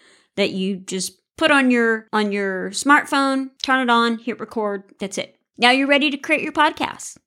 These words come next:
So once you're ready to create your podcast, then all you gotta do, and if you go back and listen to episode one of the Creative Cast, I walk you through the exact steps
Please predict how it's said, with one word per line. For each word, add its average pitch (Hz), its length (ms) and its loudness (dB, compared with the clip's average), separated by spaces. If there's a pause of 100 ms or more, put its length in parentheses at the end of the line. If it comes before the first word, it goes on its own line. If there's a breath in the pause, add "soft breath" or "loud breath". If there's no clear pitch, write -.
(200)
So 247 140 2
once 285 340 2
you're 427 100 0
ready 339 200 2
to 285 80 -2
create 285 260 0
your 220 100 -2
podcast, - 1000 0 (180)
then 240 160 2
all 294 160 6
you 330 140 -2
gotta 302 280 2
do, 180 380 -6 (220)
and 247 380 2 (100)
if 240 220 0
you 233 100 0
go 285 240 4
back 370 240 2
and 277 120 -2
listen 254 320 0
to - 240 -4
episode 285 600 0
one 240 560 0 (260)
of 233 200 6
the 240 60 0
Creative 233 320 0
Cast, - 600 -2
I 226 160 6
walk 247 400 4
you 277 100 2
through 214 560 0
the 214 180 0
exact 226 420 2
steps - 600 2